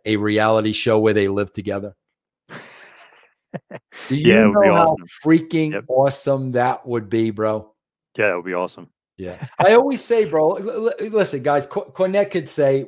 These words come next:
Speaker 1: whatever he wants about me. What, what, what, bro, listen, it's become part of Cornette's shtick and has become part of his folklore.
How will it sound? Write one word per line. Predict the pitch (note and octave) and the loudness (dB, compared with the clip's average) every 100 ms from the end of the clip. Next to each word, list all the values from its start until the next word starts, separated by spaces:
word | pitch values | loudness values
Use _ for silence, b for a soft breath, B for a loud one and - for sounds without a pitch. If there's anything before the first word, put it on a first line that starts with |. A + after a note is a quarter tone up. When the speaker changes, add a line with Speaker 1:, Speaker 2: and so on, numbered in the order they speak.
| - | -4
Speaker 1:
whatever | A#2+ B2+ A#2+ | 0 2 0
he | A2+ | -2
wants | G2+ G#2 G#2 | -4 -6 -8
about | G2 G2 F#2+ | -10 -10 -10
me. | G2 G2 | -12 -12
What, | G2 A#2+ | -10 -10
what, | A#2 C3 A#2+ | -4 -4 2
what, | C#3 C3 B B B B | 2 2 B B B B
bro, | F#3+ F#3 | 4 6
listen, | D3+ C#3 D3 | 4 0 -6
it's | D#3 D3+ | -6 -4
become | D#3 D#3+ G3 G3 | -6 0 0 0
part | C#3+ F3+ E3+ | 2 4 6
of | E3+ C3+ | 4 0
Cornette's | - D#3 D3+ D3+ D3 | -2 0 2 0 -2
shtick | - - - B2+ - - | -8 -10 -6 -6 -6 -14
and | A#2 | -12
has | B2 G#2+ | -12 -12
become | A#2 - C#3+ C#3 | -16 -10 -10 -4
part | D3 C#3+ | 0 0
of | C#3+ | 0
his | C#3 - | -4 -8
folklore. | - B2 A#2 G#2 A#2 A2+ A2+ | -2 0 0 0 2 4 2